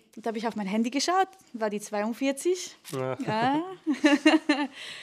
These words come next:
Speaker 1: Und da hab ich gesagt, „Okay, äh, let's go, let's do it.“ Und ja, danach war sie ausverkauft.
Speaker 2: Und wie ging's dann? Und dann war für dich klar, „Okay, ich mach jetzt Mickey Mäuse,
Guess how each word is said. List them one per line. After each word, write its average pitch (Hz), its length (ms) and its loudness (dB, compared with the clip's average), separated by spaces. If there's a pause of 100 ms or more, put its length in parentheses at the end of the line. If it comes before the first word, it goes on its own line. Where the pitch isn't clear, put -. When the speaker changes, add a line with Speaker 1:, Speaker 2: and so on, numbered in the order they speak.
(380)
Speaker 1:
Und 226 160 -4
da 233 60 2
hab 220 60 2
ich 214 100 -4
gesagt, 214 280 2
„Okay, 220 480 2
äh, 180 200 -2
let's 208 240 -4
go, 226 220 -2
let's 240 300 -4
do 233 120 -4
it.“ 294 320 -4 (640)
Und 208 520 -8
ja, 202 240 -8 (100)
danach 202 240 -10
war 214 120 -12
sie 214 200 -10 (160)
ausverkauft. - 720 -12 (340)
Speaker 2:
Und 131 140 -4
wie 147 80 4
ging's 170 140 0
dann? 160 100 -2
Und 139 80 -2
dann 156 120 0
war 160 120 4
für 156 120 -12
dich 143 140 -10
klar, 151 140 2
„Okay, 147 160 -6
ich 127 100 -8
mach 135 160 -6
jetzt - 300 -12 (1040)
Mickey 135 260 -8
Mäuse, 127 600 0